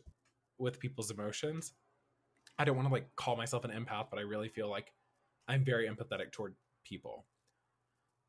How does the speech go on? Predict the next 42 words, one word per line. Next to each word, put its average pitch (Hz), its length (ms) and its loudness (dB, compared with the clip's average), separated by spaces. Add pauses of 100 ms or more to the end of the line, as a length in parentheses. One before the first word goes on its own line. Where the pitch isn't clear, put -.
Uh, 131 240 8
and 127 120 4
I 120 60 4
can 135 120 0
understand, 123 580 2
I 104 80 -2
can 131 140 0
see 143 220 2
the 127 100 4
nerves, 101 320 0
I 98 60 0
can 113 180 -6
see, 113 320 0
you 113 140 -2
know, 107 80 -2
when 110 120 0
they're 110 120 0
happy, 104 340 2
I 98 60 0
know 120 140 2
when 120 100 4
they're 113 100 0
about 107 200 0
to 113 100 -4
cry, 95 400 0
and 104 120 -2
I 110 140 0 (220)
kinda 123 240 0
just 139 200 -2
console 120 380 2
them 117 160 0
through 90 160 -2
it. 87 80 -4
I 127 140 4
can 156 160 -4
come 156 180 0
to 131 80 4
work 107 240 0
every 117 240 0
day 104 100 2
happy 107 300 0
because 107 320 -6